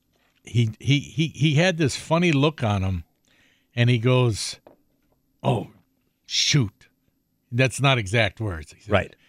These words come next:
Speaker 1: he said, and, and he just had these eyes off in the distance, like, "Oh, shoot."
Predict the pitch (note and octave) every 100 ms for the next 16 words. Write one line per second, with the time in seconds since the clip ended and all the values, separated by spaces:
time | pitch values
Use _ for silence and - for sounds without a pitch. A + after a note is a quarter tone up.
0 | _ - C3 C3 - _ _ _ _ _
1 | _ _ - D#3+ F3+ F#3 F#3+ G#3+ B3+ A#3
2 | B3 G#3+ E3+ - F#3+ G#3+ G3 D#3 D#3 F#3
3 | F#3 F3+ E3 F3 F#3+ F#3 C#3 C#3+ B2+ _
4 | _ F3+ F#3 C#3 - - F#3+ D#3